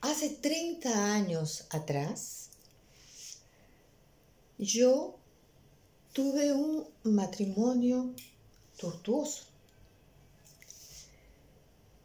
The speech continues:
y era totalmente infeliz.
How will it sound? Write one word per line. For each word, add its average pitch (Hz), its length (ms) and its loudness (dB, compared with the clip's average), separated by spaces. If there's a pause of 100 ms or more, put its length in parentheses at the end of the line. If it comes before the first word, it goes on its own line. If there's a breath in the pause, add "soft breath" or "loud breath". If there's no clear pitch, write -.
(500)
y 226 200 4
era 285 420 2 (280)
totalmente 247 1120 2 (280)
infeliz. 180 960 -2